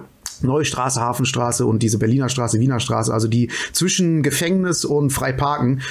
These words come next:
dass das die ertragreichsten Straßen sind. Das hängt mit verschiedenen Faktoren zusammen. Erst, erstmal kann man da halt günstig Häuser drauf bauen und, äh, dadurch, dass man ins Gefängnis kommt und durch andere Karten, die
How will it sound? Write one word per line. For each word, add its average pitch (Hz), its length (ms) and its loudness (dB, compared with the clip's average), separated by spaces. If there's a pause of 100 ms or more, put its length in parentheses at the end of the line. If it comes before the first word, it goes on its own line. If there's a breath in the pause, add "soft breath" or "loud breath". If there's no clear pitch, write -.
dass 131 140 -2
das 156 180 0
die 147 300 2
ertragreichsten 139 880 0
Straßen 160 400 0
sind. 156 100 2
Das 143 140 -2
hängt 156 140 -2
mit 135 100 -2
verschiedenen 135 340 0
Faktoren 165 380 -2
zusammen. 160 300 0 (340 loud breath)
Erst, - 320 -4
erstmal 160 320 -2
kann 151 140 -2
man 147 100 0
da 135 80 0
halt 131 140 -2
günstig 156 600 0
Häuser 202 260 0
drauf 190 280 -2
bauen 190 420 0
und, 131 720 2
äh, 139 60 -2 (720)
dadurch, 147 240 0
dass 127 160 -2
man 120 80 0
ins 113 100 -2
Gefängnis 175 440 0
kommt 151 180 -2
und 139 100 0
durch 135 140 -2
andere 160 380 2
Karten, 165 500 0 (400 loud breath)
die 151 400 2